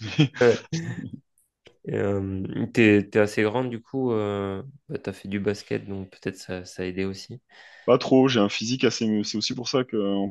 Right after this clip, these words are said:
Speaker 1: pensait que j'étais plus fait pour le court, j'ai un physique, euh, enfin, je fais un mètre quatre-vingts, donc, euh,
Speaker 2: Ok.
Speaker 1: taille moyenne. Et je suis un physique assez musculeux, quoi, j'ai des grosses cuisses. <laughs> Euh, je fais un mètre, ouais, là, je fais un mètre quatre-vingts, quatre-vingts kilos, quoi.
Speaker 2: C'est simple,
Speaker 1: Ouais.
Speaker 2: le, le, au carré,
Speaker 1: Ouais.
Speaker 2: quoi.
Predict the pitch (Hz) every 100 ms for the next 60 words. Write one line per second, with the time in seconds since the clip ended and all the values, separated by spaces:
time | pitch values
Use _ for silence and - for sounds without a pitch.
0 | - 101 107 123 - 95 - 110 107 101
1 | 135 120 98 - 113 110 101 101 107 -
2 | 110 110 107 - 107 98 95 101 95 98
3 | 101 _ 117 - 101 101 104 117 131 -
4 | - - _ _ - 98 98 - 101 -
5 | 113 113 113 113 110 - 113 117 107 101
6 | 98 92 90 92 104 _ _ 98 101 110
7 | - 117 - - - - _ - - -
8 | _ - 95 92 90 90 95 - 95 98
9 | 92 - 92 98 92 - 98 98 95 -
10 | 104 104 104 - 95 98 98 - 95 _
11 | _ _ _ 101 95 92 92 - - -
12 | 92 90 90 90 90 95 - _ _ _
13 | 104 104 101 92 - -